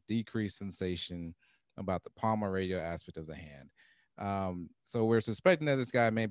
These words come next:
have a possible nerve injury. But before we jump too deeply into it, what are just, what are, what are, what's the, some of the anatomy of a nerve if we're just breaking it all the way down? Wh-, what are we, what are some of the different structures we need to know,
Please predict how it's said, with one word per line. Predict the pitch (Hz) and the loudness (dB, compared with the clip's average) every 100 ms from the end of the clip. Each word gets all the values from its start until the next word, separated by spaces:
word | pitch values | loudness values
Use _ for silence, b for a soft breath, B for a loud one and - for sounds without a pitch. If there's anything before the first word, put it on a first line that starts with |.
| 113 | 2
have | 117 107 | 2 2
a | |
possible | 98 - 107 - 110 | 0 0 0 0 -4
nerve | 92 95 98 - | -2 -2 -2 -2
injury. | 101 101 92 87 | -6 -4 -4 -4
But | 95 | -6
before | 104 - 185 | -6 2 4
we | 175 131 | 6 6
jump | 107 131 123 _ - | 6 4 4 _ 0
too | 160 | 2
deeply | 135 143 123 113 | 4 2 2 2
into | 113 - 135 | 0 2 2
it, | 135 127 b b b b - | 2 0 b b b b 2
what | 117 170 | 4 4
are | 202 | 2
just, | 147 139 - - - | 2 0 -2 -14 -4
what | 139 185 | 2 6
are, | 175 165 | 6 4
what | 147 175 | 6 8
are, | 165 151 139 131 - | 10 10 6 4 -2
what's | 190 208 | -2 0
the, | 190 | 2
some | - 160 | 4 4
of | 147 | 6
the | 135 | 4
anatomy | 104 98 104 117 117 113 | 6 4 4 4 4 4
of | 101 101 | 2 0
a | 95 | -2
nerve | 92 98 95 92 87 | 0 2 2 0 -2
if | 87 | -8
we're | 101 | -8
just | 95 90 - | -6 -6 -2
breaking | 101 107 110 | 0 0 0
it | 104 | 0
all | 87 90 | 2 0
the | 90 | 0
way | 82 78 | -2 -4
down? | 67 53 - _ | -8 -12 -18 _
Wh-, | 85 98 101 90 | -8 -4 -2 0
what | 110 | 4
are | 120 | 6
we, | 113 110 104 101 b b - | 6 6 4 2 b b 2
what | 120 | 4
are | 123 | 6
some | 120 113 | 4 0
of | 98 | 2
the | |
different | 110 107 104 92 | 2 2 0 -4
structures | - 107 - 98 90 | 0 0 0 -4 -4
we | 92 | -6
need | 90 | -6
to | 82 | -6
know, | 73 55 | -10 -12